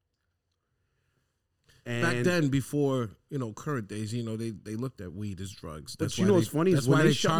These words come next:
Speaker 1: charged
Speaker 2: down,
Speaker 1: us crazy.
Speaker 2: you know what's crazy is when my family shut me down,
Speaker 1: It gave you the will to wanna go harder.
Speaker 2: they wanted me to fight. They wanted me to punch. They wanted me to do all. Bro, they came in, they was recording me.
Speaker 1: Wow.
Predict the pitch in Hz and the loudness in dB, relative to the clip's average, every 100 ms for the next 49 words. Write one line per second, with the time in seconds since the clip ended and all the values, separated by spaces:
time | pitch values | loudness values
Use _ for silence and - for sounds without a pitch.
0 | 156 - 123 113 - 160 160 143 110 95 | 4 4 2 -2 -2 0 0 0 -4 -2
1 | 175 180 - 147 170 180 117 120 131 - | -2 -2 0 2 2 0 -2 -4 -4 -2
2 | 143 170 143 - 139 120 147 233 - _ | 2 2 2 -4 -4 0 0 -2 -6 _
3 | _ _ _ _ _ - 98 123 107 113 | _ _ _ _ _ -12 -4 -2 0 -2
4 | 107 101 107 110 127 139 117 131 127 123 | -2 -4 -4 -2 -2 -4 -4 -8 -6 -6
5 | 104 120 147 175 92 - _ - 143 175 | -4 -2 -2 -2 -4 -10 _ -2 0 2
6 | 156 131 104 - 117 120 - - 120 131 | 4 4 4 0 0 0 -2 -2 -2 -2
7 | 113 110 90 80 - 139 - 117 123 131 | -2 -2 -4 -4 -4 -4 -2 -2 0 0
8 | 135 131 117 139 165 - 151 165 185 202 | 0 0 0 0 -2 -4 -6 -6 -6 -4
9 | 214 202 - - 165 170 165 175 170 151 | -4 -6 -10 -10 -4 -2 0 2 2 2
10 | 135 117 120 - 202 208 139 90 - _ | 2 0 -2 0 2 2 2 -2 -10 _
11 | _ _ _ _ _ _ _ _ _ _ | _ _ _ _ _ _ _ _ _ _
12 | _ _ _ _ - 85 85 69 | _ _ _ _ -16 -12 -12 -12